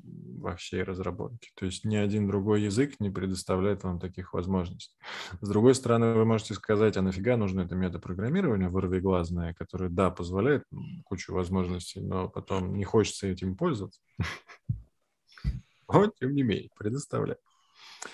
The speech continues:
Плюс по производительности его пока еще мало кто обходит, ну, кроме C. Вот Rust там уже преследует, уже, может, уже даже обогнал в каких-то местах. Так что нет, закат C плюс плюс — это вряд ли.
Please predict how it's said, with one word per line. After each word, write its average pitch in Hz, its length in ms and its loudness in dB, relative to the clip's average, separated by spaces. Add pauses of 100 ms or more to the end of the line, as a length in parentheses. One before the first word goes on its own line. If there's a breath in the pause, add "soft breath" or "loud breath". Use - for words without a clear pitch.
(260 loud breath)
Плюс 220 220 12
по 180 120 4
производительности 120 960 6
его 101 260 2
пока 101 300 2
еще 104 280 0
мало 95 300 2
кто 92 420 -4
обходит, - 540 -2 (680)
ну, 101 180 0
кроме 92 360 0
C. 117 300 -2
Вот 92 180 0
Rust 104 340 4
там 85 180 -4
уже 95 140 -10
преследует, - 640 -8 (180)
уже, - 320 -10 (540)
может, 90 340 -2
уже 90 160 0
даже 90 260 0
обогнал 92 420 2
в 90 80 -6
каких-то 98 400 -10
местах. 110 380 -8 (2000 loud breath)
Так 147 140 6
что - 160 4
нет, 107 240 10
закат 113 380 8
C 123 120 2
плюс 123 220 4
плюс — 139 280 4
это 101 160 -2
вряд 156 280 6
ли. 95 180 2